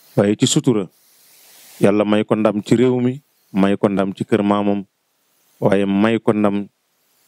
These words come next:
ci xadara bi di xadara Cheikh Sidi Ahmed Tidiane, Serigne Babacar Sy Mansour ak ay rakkam, Serigne Maodo Sy, Serigne Mbaye Sy Abdou. Fa tabaarakallahu,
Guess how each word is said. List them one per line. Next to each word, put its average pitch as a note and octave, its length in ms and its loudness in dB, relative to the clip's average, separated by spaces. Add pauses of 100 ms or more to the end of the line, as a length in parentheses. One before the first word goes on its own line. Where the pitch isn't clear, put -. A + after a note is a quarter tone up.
ci - 100 -14
xadara G2 380 0
bi G#2+ 340 0 (380)
di G2 140 -2
xadara G2+ 440 0
Cheikh F#2+ 200 -4
Sidi G2 200 0
Ahmed G2 340 0
Tidiane, F#2+ 480 0 (960)
Serigne G#2 280 0
Babacar G2 380 0
Sy - 140 -4
Mansour A2+ 600 0
ak G2+ 160 -14
ay G2 120 2
rakkam, G2+ 380 -2 (140)
Serigne G2+ 300 0
Maodo G#2+ 280 2
Sy, A#2 260 -2 (960)
Serigne A2 320 0
Mbaye G2+ 180 2
Sy G#2+ 140 -2
Abdou. G2 340 -2 (1000)
Fa - 120 0
tabaarakallahu, G#2 920 0